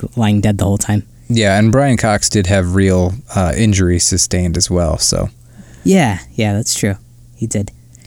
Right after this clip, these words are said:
Speaker 2: But I don't know if
Speaker 1: Um,
Speaker 2: that was from something up and walking around, or if the witch did that telekinetically somehow, or what.
Speaker 1: Yeah, yeah. The, it was, it was hard to kind of, uh, piece together, like, how she was doing all this.
Speaker 2: Yeah.
Speaker 1: Um,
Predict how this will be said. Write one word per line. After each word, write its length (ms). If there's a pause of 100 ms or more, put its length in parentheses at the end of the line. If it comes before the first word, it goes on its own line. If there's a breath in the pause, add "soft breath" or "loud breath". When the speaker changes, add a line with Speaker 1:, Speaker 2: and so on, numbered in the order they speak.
Speaker 2:
But 140
I 80
don't 100
know 160
if 60
Speaker 1:
Um, 60
Speaker 2:
that 160
was 160
from 200
something 320
up 160
and 100
walking 300
around, 400
or 120
if 220
the 480
witch 360
did 160
that 240
telekinetically 760
somehow, 440
or 120
what. 220 (560)
Speaker 1:
Yeah, 320 (400 loud breath)
yeah. 380
The, 100 (220)
it 40
was, 120
it 40
was 120
hard 140
to 380
kind 160
of, 160
uh, 180
piece 200
together, 220
like, 160
how 120
she 200
was 160
doing 180
all 160
this. 340 (200)
Speaker 2:
Yeah. 220 (220)
Speaker 1:
Um, 300